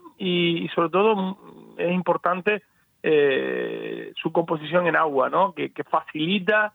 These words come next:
eh, que las bacterias, en el caso de estén presentes, pues,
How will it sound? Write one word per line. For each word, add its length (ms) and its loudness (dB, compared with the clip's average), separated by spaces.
eh, 840 4
que 160 -2
las 160 2
bacterias, 520 0
en 60 0
el 100 -4
caso 240 -2
de 60 2
estén 240 0
presentes, 640 0
pues, 280 2